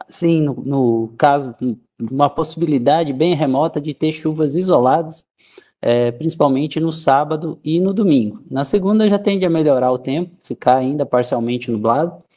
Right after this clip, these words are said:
é, e sem, sem chance de chuva. As temperaturas em Juiz de Fora, é, variando dos quinze aos vinte e quatro graus ao longo do sábado e do domingo,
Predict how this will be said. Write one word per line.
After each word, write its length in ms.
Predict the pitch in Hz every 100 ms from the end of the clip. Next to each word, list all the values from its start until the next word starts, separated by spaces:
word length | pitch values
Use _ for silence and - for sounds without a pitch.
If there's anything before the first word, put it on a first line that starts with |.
| _ _ _
é, 640 | - 123 127 127 127 127 - - - -
e 640 | 151 160 170 180 180 180
sem, 720 | 175 - - 160 170 170 -
sem 240 | - - 156
chance 300 | - 151 -
de 100 | 165
chuva. 400 | - 120 107 107 _ - - -
As 120 | 135
temperaturas 960 | 185 175 190 170 170 180 156 120 110 -
em 240 | 139 160 170
Juiz 300 | 143 139 127
de 100 | 120
Fora, 540 | - 117 117 107 101 - _ _ _
é, 320 | 107 113 110 110 117 107 - _ _ _ -
variando 540 | 127 120 127 135 120
dos 400 | 123 110 - -
quinze 640 | - 139 156 147 120 117
aos 300 | - 120 113
vinte 240 | 120 160 -
e 40 |
quatro 400 | - 131 143 - 110
graus 480 | 113 147 190 151
ao 160 | 120 110
longo 320 | 123 127 120
do 120 | 110
sábado 480 | 110 - 120 120 110
e 60 | 113
do 140 | 120
domingo, 600 | 117 113 123 175 202 202